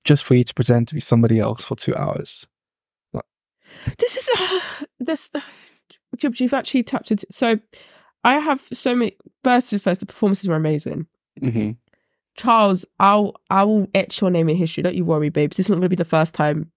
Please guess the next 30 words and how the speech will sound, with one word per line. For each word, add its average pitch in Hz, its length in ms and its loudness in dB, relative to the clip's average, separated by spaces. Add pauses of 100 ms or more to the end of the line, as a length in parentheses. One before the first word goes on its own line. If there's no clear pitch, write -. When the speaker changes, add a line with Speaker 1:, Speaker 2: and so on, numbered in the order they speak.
(100)
Speaker 2:
that - 140 -12
you're 156 120 0
gonna 160 120 0
be 160 60 2
in 156 40 0
the 151 60 2
awards 151 220 -2
conversation. 151 600 -4 (880)
This 202 140 2
is - 20 4
not 269 80 2
gonna 285 120 -4
be 269 80 -4
the 269 40 -10
first - 220 -4
time. - 280 -10
You 233 220 2
and 214 100 2
Zach 202 280 -2
outfight 175 640 0
for - 120 -6
you, 190 160 0
don't 165 160 0
worry. 160 220 0 (680)
Um, 190 360 4 (260)
the 180 140 6 (120)
performances 277 340 6
were 214 60 4
Speaker 1:
<laughs> - 20 0
Speaker 2:
amazing. 180 420 -2